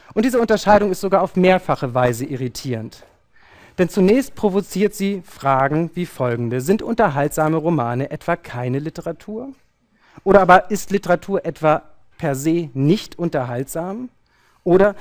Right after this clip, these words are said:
kann es wirklich sein, dass ein Verlag sein Programm und damit die Bücher unter anderem unterteilt in Literatur und Unterhaltung, so als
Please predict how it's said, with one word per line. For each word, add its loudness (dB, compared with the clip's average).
kann 6
es -2
wirklich 4
sein, 2
dass 0
ein -2
Verlag 0
sein 0
Programm -4
und -6
damit -2
die -4
Bücher -6
unter -2
anderem 0
unterteilt -2
in -2
Literatur -6
und -4
Unterhaltung, -6
so -6
als -6